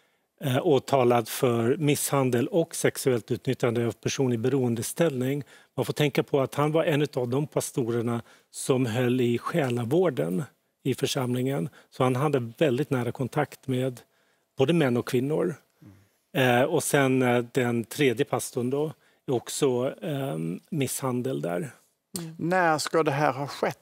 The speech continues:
Speaker 3: då? Knutbymordet var ju tjugohundrafyra, men det här är alltså långt efter, i närtid får man väl säga, va?
Speaker 1: Ja, det är i
Speaker 3: Mm.
Speaker 1: närtid. Och det är definitivt efter tiden, efter, efter, eh, mordet
Speaker 3: Mm.
Speaker 1: och
Speaker 2: Men
Speaker 1: mordförsöken.
Speaker 2: vad har Åsa Waldau då, som ju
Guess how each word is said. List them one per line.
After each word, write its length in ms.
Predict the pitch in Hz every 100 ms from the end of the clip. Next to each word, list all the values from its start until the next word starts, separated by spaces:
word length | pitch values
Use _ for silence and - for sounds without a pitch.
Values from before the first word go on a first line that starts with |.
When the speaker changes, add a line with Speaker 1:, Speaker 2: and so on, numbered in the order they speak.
| _
Speaker 3:
då? 280 | - 95 113 - -
Knutbymordet 800 | 170 160 165 175 180 170 160 -
var 140 | 147
ju 120 | 139
tjugohundrafyra, 880 | 113 147 117 110 104 - 135 104 135
men 120 | 120 117
det 60 |
här 180 | 139 151
är 200 | 131 120
alltså 180 | 113 127
långt 260 | 107 107
efter, 240 | 147 127 117
i 40 |
närtid 520 | 135 135 76 - 190 92
får 60 |
man 100 | 71
väl 80 | 65
säga, 220 | - -
va? 140 | - 123
Speaker 1:
Ja, 260 | - 151 127 151
det 60 |
är 40 | 156
i 80 | 143
Speaker 3:
Mm. 160 | 127
Speaker 1:
närtid. 420 | 117 - 127 131 - _ _ -
Och 140 | 147 123
det 100 | 135
är 120 | 117 - _ -
definitivt 640 | 139 156 127 - 113 -
efter 500 | 135 - - 123 123 -
tiden, 580 | - 131 113 127 120 123 - _ _ _ _
efter, 480 | 143 - 139 139 -
efter, 680 | 202 139 - 127 120 117 117 120 135
eh, 60 |
mordet 640 | 131 135 151 143 - - -
Speaker 3:
Mm. 260 | 120 95 95 _ _
Speaker 1:
och 60 | 98
Speaker 2:
Men 120 | 113
Speaker 1:
mordförsöken. 640 | 123 - 120 156 - 156 - -
Speaker 2:
vad 180 | 269
har 120 | 294 269
Åsa 300 | 294 - 254
Waldau 440 | 285 339 330 302
då, 200 | 190 180
som 240 | 180 185
ju 100 | 175